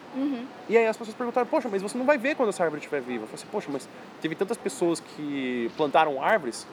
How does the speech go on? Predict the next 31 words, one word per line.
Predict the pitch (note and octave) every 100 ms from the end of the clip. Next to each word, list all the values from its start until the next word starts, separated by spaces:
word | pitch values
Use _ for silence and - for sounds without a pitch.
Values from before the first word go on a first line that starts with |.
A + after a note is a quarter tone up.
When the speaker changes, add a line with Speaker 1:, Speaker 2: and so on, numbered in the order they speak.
| - - C#4
Speaker 1:
E |
não | C4+ C#4+
viram | C4+ B3+
a | A#3+
Speaker 2:
e |
Speaker 1:
árvore. | A3 G3+
Speaker 2:
não | G3+ G#3 F#3
viram | F3+
a | D3+
árvore | C#3 C3+
crescer | C3+ - G#3 G3+ -
e | D#3+
deixaram | F#3 G3+ F3+ G3
aqui | F#3+
pra | F#3+ F#3
que |
a | G3
gente | -
pudesse | F#3 F3+
ver." | A3 G#3
Como, | D#3
por | C#3+
exemplo, | C3+ C3+
aí, | C#3 D3
hoje | C#3+ D3+
a |
gente | D3+ D#3
tá | D#3+
aqui | D#3
na | D3
usp, | C3 F3 B3 - A2